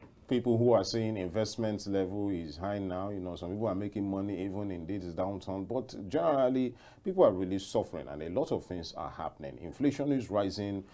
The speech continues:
a lot of things are happening. The unemployment rate is also at, on the rise.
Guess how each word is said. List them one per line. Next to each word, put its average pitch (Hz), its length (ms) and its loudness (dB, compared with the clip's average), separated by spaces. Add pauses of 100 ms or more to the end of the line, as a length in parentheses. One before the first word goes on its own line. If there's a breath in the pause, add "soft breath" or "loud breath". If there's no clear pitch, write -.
(380 loud breath)
a 139 380 4
lot 147 260 8
of 123 140 6
things 113 220 0
are 95 100 4
happening. 101 380 -2
The 127 120 6
unemployment 143 600 2
rate 120 300 2
is 110 180 -4
also 113 420 0
at, 85 180 -2 (240)
on 101 180 0
the 95 100 2
rise. 87 480 -2